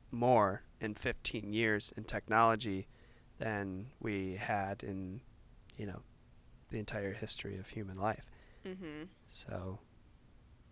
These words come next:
Speaker 2: Heck, not even just fifteen, probably in the last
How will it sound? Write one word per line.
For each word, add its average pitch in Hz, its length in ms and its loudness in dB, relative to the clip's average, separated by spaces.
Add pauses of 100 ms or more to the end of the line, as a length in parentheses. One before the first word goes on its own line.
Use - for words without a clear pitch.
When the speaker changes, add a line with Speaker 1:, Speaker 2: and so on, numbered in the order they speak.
(300)
Speaker 2:
Heck, - 180 -8
not 202 200 -2
even 208 220 -4
just 143 240 -8
fifteen, 185 460 -4
probably 156 480 -4
in 175 60 -8
the 160 60 -6
last 135 440 -6